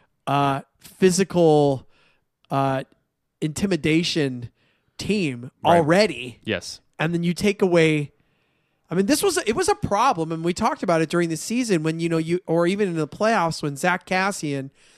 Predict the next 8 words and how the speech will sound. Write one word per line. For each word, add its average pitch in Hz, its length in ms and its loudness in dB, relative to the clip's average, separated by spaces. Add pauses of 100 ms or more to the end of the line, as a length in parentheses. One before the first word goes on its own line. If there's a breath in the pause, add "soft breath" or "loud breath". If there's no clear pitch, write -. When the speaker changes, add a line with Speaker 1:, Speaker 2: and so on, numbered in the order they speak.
(320 soft breath)
Speaker 1:
is 156 340 -4
taking 190 420 -6
runs 175 480 0 (100)
at 147 340 -2 (540)
the 147 100 -4
Sharks' 175 440 0
injured 165 320 -4
players, 165 640 -4